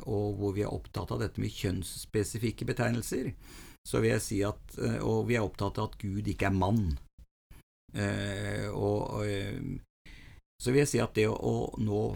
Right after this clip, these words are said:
bortsett fra at det klinger veldig dårlig i en del tekster, eh, det er en dårlig løsning, så, så gjør vi Gud mye, mye mer til mann ved å oversette med far i stedet for Faderen.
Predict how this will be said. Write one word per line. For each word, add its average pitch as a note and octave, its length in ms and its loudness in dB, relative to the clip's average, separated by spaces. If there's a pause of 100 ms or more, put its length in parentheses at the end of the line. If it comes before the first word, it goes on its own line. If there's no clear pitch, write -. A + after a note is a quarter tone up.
(180)
bortsett G#2 180 0
fra G2 80 2
at F#2+ 80 -2
det - 80 -6
klinger F#2 400 4
veldig G2 320 4
dårlig E2 240 2
i F2 80 2
en F#2 80 2
del F#2+ 160 0
tekster, F3 400 0 (180)
eh, G2+ 640 -4
det G#2+ 100 -4
er G2+ 220 -2
en G#2 80 0 (400)
dårlig G2 560 8
løsning, C3 460 2 (440)
så, - 240 4 (140)
så B2+ 240 4 (560)
gjør G2 360 4
vi C#3 120 6
Gud A2+ 340 2
mye, C#3 460 4
mye C3 260 4
mer A#2+ 240 4
til D3+ 140 4
mann F#3+ 380 6 (520)
ved A#2+ 140 8
å C3+ 160 8
oversette A#2+ 500 2 (320)
med A2 160 4
far F3 440 4 (340)
i - 100 -4
stedet F#2 380 2
for A2 160 0
Faderen. F#2 580 0